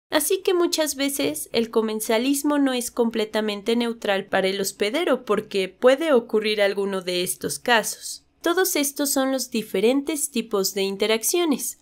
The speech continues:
Los invito a que observen a su alrededor y vean el mundo que les rodea.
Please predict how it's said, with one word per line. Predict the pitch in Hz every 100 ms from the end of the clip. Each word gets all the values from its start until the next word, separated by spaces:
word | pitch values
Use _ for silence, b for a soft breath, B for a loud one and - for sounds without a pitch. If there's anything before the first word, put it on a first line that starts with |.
| -
Los | 185 -
invito | 196 220 240 269
a | 262 220
que | 185
observen | 175 - - 196 190 190
a | 190
su | 240
alrededor | 240 247 269 285 226 214 240 -
y | 247
vean | 233 277 311 320
el | 262 226
mundo | 220 214 202
que | 202 196
les | 190 196
rodea. | 196 254 240